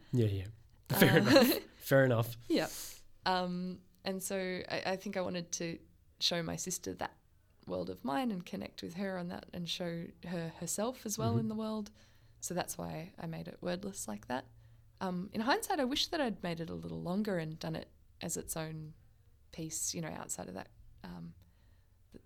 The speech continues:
Speaker 2: the purpose that it was made for. I think it was only meant to be eight pages or something. They had a rule.
Speaker 1: Yeah.
Speaker 2: Um,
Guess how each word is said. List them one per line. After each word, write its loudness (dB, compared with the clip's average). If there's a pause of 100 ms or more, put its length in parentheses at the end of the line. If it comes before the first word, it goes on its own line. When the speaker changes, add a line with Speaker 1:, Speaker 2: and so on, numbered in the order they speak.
Speaker 2:
the -6
purpose -6
that -2
it -6
was -4
made 0
for. -4
I -4
think -2
it -4
was -4
only -4
meant -8
to -8
be -4
eight -8 (160)
pages -10
or -8
something. -8
They -6
had -8
a -8
rule. -6 (260)
Speaker 1:
Yeah. 2 (880)
Speaker 2:
Um, -14